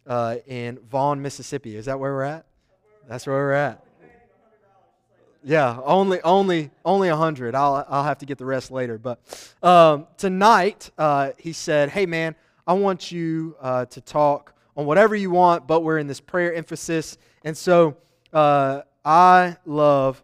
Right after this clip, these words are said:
talking about prayer, and I actually love specifically talking about the Lord's Prayer in Matthew chapter five. Uh, it's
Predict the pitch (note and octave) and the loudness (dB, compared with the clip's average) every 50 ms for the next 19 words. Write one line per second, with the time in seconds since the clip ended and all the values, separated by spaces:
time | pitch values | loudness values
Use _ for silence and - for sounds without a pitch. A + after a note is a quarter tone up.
0 | _ _ _ - C#3 C3 A#2+ C3+ B2 A#2+ A2+ B2 A#2+ - - B2 B2 A#2+ A#2 A2+ | _ _ _ -6 -4 -4 -4 -6 -12 -12 -12 -12 -12 -8 -8 -6 -6 -6 -6 -8
1 | B2 C#3+ D3 D3+ E3 E3 - - D3 C3+ C#3 D3 D3 C#3+ C#3+ C3+ C#3 _ _ _ | -8 -6 -2 0 0 0 -2 -4 -8 -2 2 2 4 4 4 2 -2 _ _ _
2 | - - - D3+ C#3 - G#3+ E3+ E3 E3 D#3 C#3+ - D#3+ D#3 D3 - D3+ C#3+ C#3 | -20 -20 -18 -14 -4 -2 -2 -2 -2 -6 -8 -4 0 0 0 0 -2 -6 -12 -6
3 | B2+ C#3 C#3 C3+ C3 - _ _ _ _ C#3 C3 C#3 C#3+ D3 C3+ - _ - C3+ | -2 0 0 0 0 -4 _ _ _ _ -12 -6 -4 -2 -2 -4 -4 _ -6 -4
4 | B2+ B2+ B2+ B2 B2+ C3 C3 C3 B2+ - C#3 C3 B2 B2+ A#2 _ _ _ _ _ | -4 -4 -6 -8 -8 -8 -8 -8 -10 -10 -10 -10 -10 -10 -12 _ _ _ _ _
5 | _ - - C3+ B2 - - A#2+ - _ C#3 B2+ B2+ B2 A#2+ A#2 A#2 A#2+ - - | _ -6 -4 -4 -4 -4 -6 -12 -12 _ -4 -2 0 0 0 -2 -4 -6 -8 -8
6 | C3+ B2 B2 B2+ B2+ C3+ C#3 - - - - | -6 -4 -4 -4 -4 -8 -10 -12 -12 -18 -20